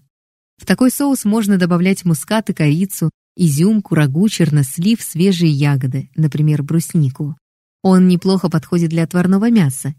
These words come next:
языка, а также для блюд из утки или индейки.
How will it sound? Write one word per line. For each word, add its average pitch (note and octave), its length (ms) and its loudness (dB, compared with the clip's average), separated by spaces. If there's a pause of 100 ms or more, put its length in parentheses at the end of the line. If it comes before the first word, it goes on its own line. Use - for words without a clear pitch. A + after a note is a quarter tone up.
языка, F3 500 -2 (360)
а - 140 -2
также C#4 320 -2
для D3+ 160 0
блюд G3+ 320 -4
из D3+ 260 -4
утки B3+ 460 -4 (220)
или C#4+ 200 0
индейки. C3+ 680 -2